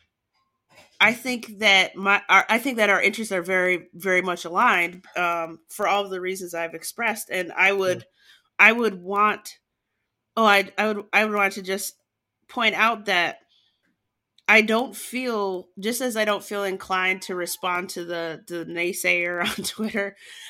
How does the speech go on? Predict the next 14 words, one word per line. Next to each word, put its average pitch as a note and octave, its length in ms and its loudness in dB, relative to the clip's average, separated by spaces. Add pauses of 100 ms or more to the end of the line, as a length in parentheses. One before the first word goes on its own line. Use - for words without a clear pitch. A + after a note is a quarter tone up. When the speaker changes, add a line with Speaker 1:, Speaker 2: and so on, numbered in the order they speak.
Speaker 1:
I A3 120 6
don't B3 340 0 (180)
actually G#3+ 340 4
feel A#3+ 300 -6
inclined F#3 580 -4
to F#3+ 120 -6
engage F3+ 640 -2
with F3 240 -8
people F3 360 -10
who F3+ 120 -10
say G3 420 -2
certain F#3 360 -6
things, F3+ 340 -6
or E3 200 -6